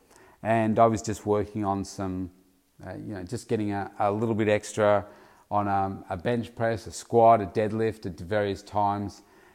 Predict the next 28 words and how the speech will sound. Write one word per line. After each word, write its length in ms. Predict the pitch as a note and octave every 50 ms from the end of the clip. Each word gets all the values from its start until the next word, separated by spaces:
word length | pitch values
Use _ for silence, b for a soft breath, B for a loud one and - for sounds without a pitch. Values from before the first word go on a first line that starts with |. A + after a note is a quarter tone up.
| b b -
And, 460 | G2+ G#2 G2+ G2 G2 G2 G2 F#2 - G#2+
um, 400 | G#2 G2 G2 G2 F#2+ F#2+ F#2 - _ _ _ _ _ _ _ _ _ _ _ _ _ _ _ _ _ _ _ _ - - - -
uh, 140 | G#2 G#2 G#2
then 240 | G2+ F#2+ G#2 A#2+ A#2
I 80 | A2 G#2
started 300 | - - A2+ A2 G2 F2+
to 60 | G2
become 260 | F#2+ - G#2+ G2 G2+ G2
more 200 | G2+ G#2 G#2 G2
and 80 | G2
more 120 | G2 F#2+ F#2+
focused. 720 | - - C3 C#3 C#3 C3+ C#3 C3 C3 A#2+ - - - B B B B B B B B B B B -
And, 560 | A2+ A2 G#2+ G#2+ G#2 G2+ G2+ G2+ G2+ G2+ - - - - - _ _ _ _ _ _ _ _ _ _ _ _ _ _ _ _ _ _ _ _ _ -
uh, 300 | G#2 G#2 G2 F#2+ G2+ G2 F#2+ - - - - _ _ _ _ _ A2+ A2+ - _ -
I'm 140 | A2+ G#2+ G2
sure 340 | - - C3+ B2 A2+ G#2+
at 80 | G#2 F2
various 340 | A2+ A2 A2+ A#2 A#2 G2+ -
stages 440 | - A2+ G#2 G2 G2 F#2 F2 E2 F#2+
it 100 | G#2 F#2+
was 140 | G2+ F#2+
just, 360 | - - G#2 F#2+ - - - - _ _ _ _ _ _ _ _ _ _ _ -
I 60 | G2+
was 80 | G2
just 140 | G2 G2+ -
gotta 160 | - A2 G2
get 160 | G2 G#2 G#2 -
through. 420 | - - A#2+ B2+ C3+ E3 G3 F#3